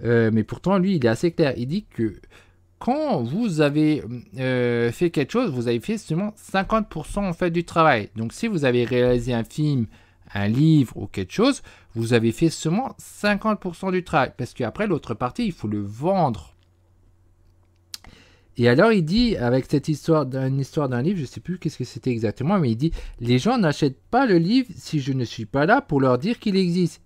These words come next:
Et je fais, « Voilà, si tu veux battre tous les records, ne, non, ne, ne m'envoie pas dans six villes, envoie-moi dans trente villes en trente jours. » Donc, non seulement il dit qu'il faut...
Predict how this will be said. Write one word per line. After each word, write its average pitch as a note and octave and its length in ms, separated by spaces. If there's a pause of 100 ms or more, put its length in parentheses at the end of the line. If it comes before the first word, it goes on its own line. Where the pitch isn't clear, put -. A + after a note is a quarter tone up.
Et A#2 120
je - 60
fais, « A#2 180
Voilà, A2 300 (260)
si - 200
tu A#2+ 120
veux A2 140
battre C#3+ 320
tous C3 120
les A#2 120
records, C#3+ 460 (260)
ne, A#2+ 160
non, B2 300 (100)
ne, D3+ 320
ne C#3 100
m'envoie B2+ 580
pas B2 140
dans A2 180
six D3 260
villes, C4 320
envoie-moi B2+ 500
dans B2 180
trente G#3 460
villes A3+ 240
en B2 160
trente G3+ 600
jours. » A#2+ 260 (320)
Donc, G#2+ 180
non C#4 120
seulement F3+ 380
il D3+ 120
dit E3+ 240
qu'il - 180
faut... B2+ 320